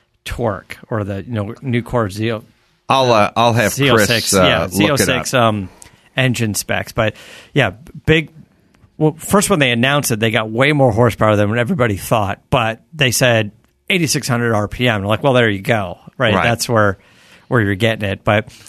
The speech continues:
Speaker 1: also, that's what makes that sound good.
Speaker 2: All right, everyone.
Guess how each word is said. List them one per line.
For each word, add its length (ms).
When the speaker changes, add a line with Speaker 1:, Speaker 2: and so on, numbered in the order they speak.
Speaker 1:
also, 240
that's 200
what 120
makes 240
that 180
sound 760
good. 380
Speaker 2:
All 80
right, 220
everyone. 640